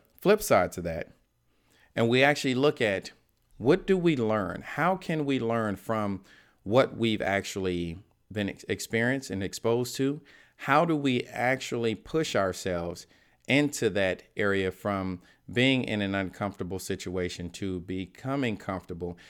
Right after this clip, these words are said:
And let's not be, uh, be confused here.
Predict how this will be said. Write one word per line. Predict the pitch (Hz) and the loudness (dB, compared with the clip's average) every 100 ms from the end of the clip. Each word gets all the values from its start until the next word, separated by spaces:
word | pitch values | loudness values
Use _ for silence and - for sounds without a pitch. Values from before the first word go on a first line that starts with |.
| - | -12
And | 107 107 104 113 | -4 -2 -2 0
let's | 123 127 | 0 2
not | 143 135 131 | 0 0 2
be, | 123 120 117 | 2 2 2
uh, | 104 107 101 | 4 4 2
be | 90 107 | 0 -2
confused | 95 98 139 127 127 | -2 -2 0 0 -2
here. | 90 82 | -6 -6